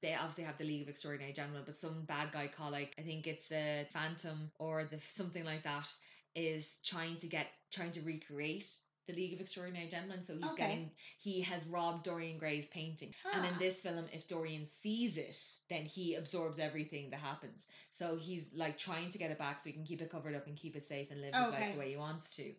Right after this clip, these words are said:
Speaker 1: Um, but basically, so this guy has the painting. And in this, it's, like, bonkers film. He had had an affair with Mina Harker from Bram Stoker's Dracula, who in this film
Speaker 2: Ew.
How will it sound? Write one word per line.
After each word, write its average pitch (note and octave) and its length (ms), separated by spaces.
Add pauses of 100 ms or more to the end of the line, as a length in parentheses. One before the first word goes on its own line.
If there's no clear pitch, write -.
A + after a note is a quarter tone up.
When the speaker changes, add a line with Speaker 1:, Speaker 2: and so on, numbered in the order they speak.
(540)
Speaker 1:
Um, D3 560
but D3 100
basically, D3+ 320
so D#3 120
this D#3 200
guy D3+ 200
has D#3 340
the - 100
painting. D3+ 560 (380)
And F#3+ 260
in G#3 220
this, E3+ 240
it's, G#3+ 160
like, G3+ 160 (180)
bonkers G3 560
film. D3 480 (400)
He G3 220
had F#3 180
had D#3 580
an E3 120
affair D3+ 500
with D#3+ 180
Mina D3+ 280
Harker A3+ 560 (680)
from D#3+ 380 (160)
Bram D#3+ 240
Stoker's G#3 340
Dracula, D#3+ 480 (300)
who E3+ 160
in D#3+ 280
this D#4 200 (160)
film B4 260
Speaker 2:
Ew. B3 240